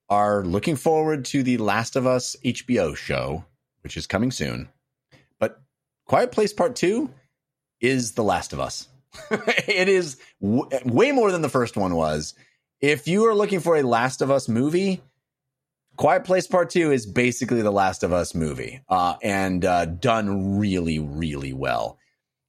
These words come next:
I found it a bit hard to watch as a parent because it, there's a lot of the horror is about being scared for the safety of your children. Um,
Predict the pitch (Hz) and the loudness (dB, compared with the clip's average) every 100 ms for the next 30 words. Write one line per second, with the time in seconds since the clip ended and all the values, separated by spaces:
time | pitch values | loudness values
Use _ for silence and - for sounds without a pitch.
0 | _ 123 165 185 175 160 131 110 131 131 | _ 0 0 0 0 2 0 0 2 2
1 | - _ _ _ - - 131 117 110 113 | -2 _ _ _ -10 0 0 2 2 0
2 | - 80 - - 214 269 - - - 107 | -2 -6 -4 0 0 0 -4 -12 -10 -8
3 | 104 117 95 87 - 92 - 90 82 82 | -4 0 0 -2 -4 -6 -4 -6 -2 0
4 | 85 92 95 - 85 80 78 92 87 85 | 2 2 0 -2 -4 -2 -2 0 0 0
5 | 82 76 73 78 73 _ _ _ _ _ | -2 -4 -4 -2 -4 _ _ _ _ _
6 | - 85 82 - 90 85 - 76 - 87 | -8 -6 -6 -4 -2 -2 -6 -10 -6 -6
7 | - 82 73 71 - 131 160 196 202 _ | -4 -6 -6 -10 -4 -2 0 -2 -4 _
8 | _ _ _ - 76 73 67 69 | _ _ _ -6 -2 -2 -4 -8